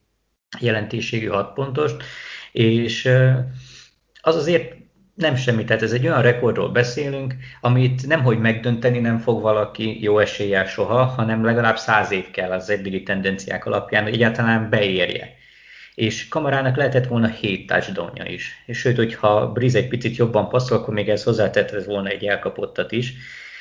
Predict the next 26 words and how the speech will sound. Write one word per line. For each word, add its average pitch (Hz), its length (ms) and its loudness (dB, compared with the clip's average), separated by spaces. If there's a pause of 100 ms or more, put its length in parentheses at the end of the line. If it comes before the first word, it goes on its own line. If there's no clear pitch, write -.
(160)
De 110 540 0 (760)
abszolút 135 340 0
nem 113 120 2
értem 107 260 0
ezt - 160 -6
az 101 100 -2
edzői 101 840 0
döntést, 95 540 -2
hogy, - 380 -2
hogy, 113 220 -4 (120)
hogy 127 140 0
ennek 123 280 0
mi 123 180 2
értelme 92 480 -4 (120)
volt. - 220 -10 (400)
Persze, 131 560 2
néha 139 300 0
van 135 160 0
olyan, 117 220 2
amikor 107 360 -2
már 101 140 -2
nagyon 113 260 2
alázzák 101 480 2
az 101 120 -2
ellenfelet, 120 640 2 (380)
akkor, 104 880 2